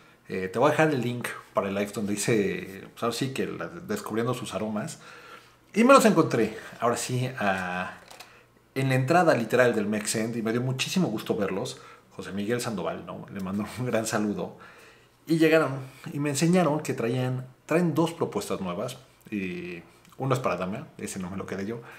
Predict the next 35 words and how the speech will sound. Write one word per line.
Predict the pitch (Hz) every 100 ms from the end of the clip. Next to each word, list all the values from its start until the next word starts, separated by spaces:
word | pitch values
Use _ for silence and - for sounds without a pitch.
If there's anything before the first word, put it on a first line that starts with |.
| - - - - _ -
Y | 135
en, | 143 143 143 139 - - _ _ _
dijeron, | - 135 143
"Tienes | 135 165
que | -
probar | - 101 185 - - - - - -
este | 156 135
nuevo | 113 104
perfume | 101 113 110
que | -
te | -
traigo | 117 160
ahorita | 170 113 135
y | 139 131
es | - - - - _ -
Panamericana | 151 147 156 156 180 185 175
Traveler", | - 147 - - - - - -
¿no? | 120 135 196 175
Lo | 101
dije | 98 -
bien, | 95 90 -
Travelers, | 139 - - - - - - -
varios. | 90 - - - - - - - - - _ _ _ _ - -
Lo | 156
olí, | 185 262
ahorita | 277 208 226
te |
voy | 226 196
a |
decir | - 139
a |
qué | -
huele, | 104 92 101
¿no? | 85 -
Pero | -